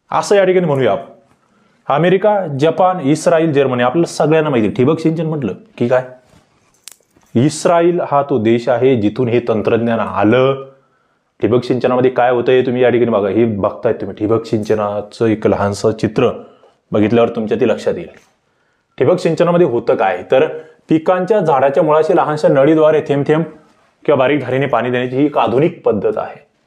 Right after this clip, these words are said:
मग याच्यामध्ये बऱ्याच बाबी, जमिनीचा दर्जा कसा आहे, पिकांची जात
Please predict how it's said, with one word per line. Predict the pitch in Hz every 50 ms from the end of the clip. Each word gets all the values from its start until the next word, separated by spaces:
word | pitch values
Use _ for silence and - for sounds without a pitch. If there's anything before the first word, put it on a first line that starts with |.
| _ _ _ _ _ _ _ _ _ -
मग | 127 139
याच्यामध्ये | 139 131 147 143 147 147 147
बऱ्याच | 135 143 151 147 127
बाबी, | 113 107 98 104 101
जमिनीचा | 107 117 117 120 117 117 120
दर्जा | 110 110 110 107 117 113
कसा | 98 104 - - 104
आहे, | 98 98
पिकांची | 92 - 113 127 120 117 - 120
जात | 101 123 120